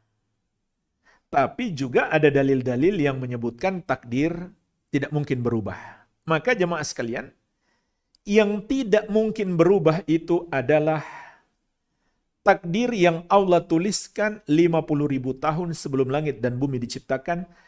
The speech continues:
di Al-Lauhul Mahfuz. Rasulullah sallallahu alaihi wasallam mengatakan, "Rufi'atil aqlam wa jaffatis suhuf." Lembaran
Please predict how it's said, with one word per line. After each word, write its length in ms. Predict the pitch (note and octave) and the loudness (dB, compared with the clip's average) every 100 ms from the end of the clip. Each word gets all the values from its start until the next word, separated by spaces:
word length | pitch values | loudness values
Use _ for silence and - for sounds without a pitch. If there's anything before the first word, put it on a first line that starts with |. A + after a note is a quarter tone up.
| _ | _
di 520 | - A2+ C#3 E3+ E3+ E3+ | -18 -4 -2 -2 -6 -8
Al-Lauhul 960 | B2 B2 A#2+ A#2+ D3 B2 A2+ C#3+ D3+ B2 | -4 -2 -2 0 2 0 -2 -2 -2 -2
Mahfuz. 1000 | A#2+ A#2 - - B2 A#2+ A#2+ A#2+ A#2 A2+ - - | -6 -10 -14 -12 -6 -4 -2 -4 -6 -10 -18 -8
Rasulullah 560 | A#2+ - D3+ C3 B2 | -8 -4 -2 -2 -2
sallallahu 400 | A#2 B2 A#2+ B2+ A#2+ | -4 -4 -4 -4 -6
alaihi 80 | |
wasallam 240 | B2 A#2+ A#2 | -6 -8 -8
mengatakan, 420 | A#2 B2 C#3 G3+ A#3 - _ _ | -10 -6 -4 -2 -4 -10 _ _
"Rufi'atil 560 | B2+ D#3 D3+ B2 B2+ A#2+ | -2 -2 0 -4 -4 -6
aqlam 500 | B2 - C3 D3+ F3 | -6 0 4 4 2
wa 160 | - A#2+ A2 | -4 -4 0
jaffatis 500 | C#3 - B2 A2+ - | -2 -2 -8 -6 -8
suhuf." 640 | B2+ G#2+ - - - _ _ _ _ - | -6 -8 -12 -16 -20 _ _ _ _ -8
Lembaran 600 | A2 A2+ C3+ B2+ B2 C3+ | -6 2 4 2 -2 -12